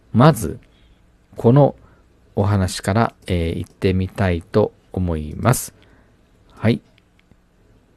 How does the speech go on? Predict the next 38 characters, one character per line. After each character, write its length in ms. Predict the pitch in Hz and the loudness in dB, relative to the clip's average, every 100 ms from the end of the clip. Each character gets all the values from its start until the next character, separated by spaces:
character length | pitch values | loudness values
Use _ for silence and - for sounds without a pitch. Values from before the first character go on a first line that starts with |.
| _ _ _ _ _ _ _ _ _ _ _ _ _ _ _ _ _ - | _ _ _ _ _ _ _ _ _ _ _ _ _ _ _ _ _ 0
こ 140 | 160 | 6
の 140 | 180 214 | 8 10
映 140 | 190 | 8
画、 280 | 98 73 - - _ - _ - | 6 0 -4 -14 _ -20 _ -8
ご 120 | 107 117 | 2 6
覧 200 | 123 127 | 6 6
に 60 | |
な 100 | 135 | 4
っ 60 | 139 | 2
た 180 | 98 90 | 0 -2
こ 160 | - | -4
と 500 | - - 85 82 - _ | -8 -2 0 0 -4 _
あ 120 | - | 0
り 180 | 104 139 | 2 4
ま 160 | 131 147 | 4 2
す 180 | - - | 0 -10
か 180 | 82 | -2
ね、 180 | 95 98 | 4 4
皆 260 | 80 85 80 | 2 -2 -2
さ 160 | - | -6
ん。 160 | 69 67 _ _ - | -10 -12 _ _ -10
は 140 | 92 | -4
い。 100 | 73 - _ - - - - | -4 -6 _ -20 -20 -20 -4
こ 120 | 101 | 0
の 100 | 95 | 2
映 120 | 80 | 0
画。 200 | 67 - - - _ _ _ _ _ _ _ _ - | -4 -12 -16 -20 _ _ _ _ _ _ _ _ -4
え 220 | 90 82 | -2 -2
ー、 20 | |
太 300 | - 143 190 | 2 6 6
平 380 | 185 - 160 147 | 4 2 4 6
洋 240 | 107 98 | 4 4
の 220 | 104 139 - _ - | 2 0 -2 _ -10
奇 220 | - - | -6 -6
跡。 280 | - - - _ _ _ _ _ _ _ | -6 -14 -18 _ _ _ _ _ _ _
は 160 | - 87 | -10 -10
い。 100 | - _ _ _ _ - - - - _ - - | -12 _ _ _ _ -20 -20 -20 -20 _ -10 2
八 160 | 131 | 2